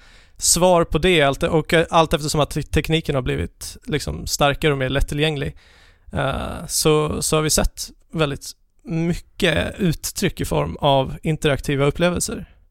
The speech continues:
Och, alltså, jag, jag, jag kan inte göra annat än att känna att det här spelet är det som verkligen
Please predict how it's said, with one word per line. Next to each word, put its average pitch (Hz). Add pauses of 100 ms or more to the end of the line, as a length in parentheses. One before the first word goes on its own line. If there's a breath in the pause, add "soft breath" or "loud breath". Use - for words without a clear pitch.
(2000 loud breath)
Och, 180 (1800 loud breath)
alltså, 165
jag, 170
jag, 165
jag 170
kan 180
inte 170
göra 151
annat 139
än 147
att 139
känna 131
att -
det 151
här 143 (680)
spelet 156
är 165
det 151
som 143
verkligen 156